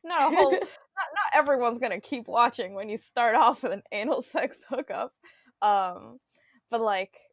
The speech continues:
Speaker 1: at the very least, it sets the tone for the show <laughs> right away. Uh, like, you know kind of what you're getting into. You know that it's gonna be about sex. Uh, and just, like, the, the
Speaker 2: Mm-hmm.
Speaker 1: way that she, that she handles it, right? Like, um,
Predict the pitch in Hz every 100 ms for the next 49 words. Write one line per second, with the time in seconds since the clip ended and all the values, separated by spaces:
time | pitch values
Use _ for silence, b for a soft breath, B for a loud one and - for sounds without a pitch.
0 | B B - 233 214 285 220 220 220 196
1 | _ 196 - - - 196 196 - - -
2 | 254 330 349 - 196 208 156 196 277 -
3 | _ B B 480 B B 285 - 208 190
4 | - 214 233 240 226 214 202 185 - -
5 | 208 202 190 - 202 202 190 190 196 226
6 | 196 196 185 190 185 - _ - 202 _
7 | 180 185 - - - _ _ _ _ 190
8 | 190 - 95 104 - - 208 - - -
9 | _ _ - 214 165 - 262 254 330 403
10 | 269 302 - 277 269 240 285 277 - -
11 | 226 226 - b b 240 - 254 202 226
12 | 277 175 - 110 - _ _ 214 196 208
13 | 180 - b b b - 208 190 180 -